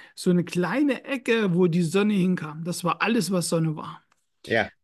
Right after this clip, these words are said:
Speaker 1: Und seitdem, muss ich sagen, bin ich äußerst empfindlich, was das betrifft. Also bin jetzt auch froh, dass ich,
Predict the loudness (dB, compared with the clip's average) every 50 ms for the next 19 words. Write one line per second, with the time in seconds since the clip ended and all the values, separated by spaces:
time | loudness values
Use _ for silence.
0 | _ 4 6 8 8 8 8 6 6 2 -2 -4 0 2 2 2 2 2 4 4
1 | 4 4 4 2 2 0 -2 -4 -4 -2 0 0 2 2 2 2 0 0 -4 -8
2 | _ _ _ -4 0 2 2 2 2 2 -2 -6 -8 -6 -6 -4 -4 -2 0 -2
3 | 0 0 -2 -2 -2 -4 -4 -4 -4 -6 -6 -4 -6 -6 -4 -6 -6 -6 -6 -6
4 | -6 -4 -4 -2 -2 0 0 0 0 -2 -4 -6 -8 -8 -10 -8 -2 2 2 4
5 | 4 4 2 2 0 -2 -4 -6 -8 -12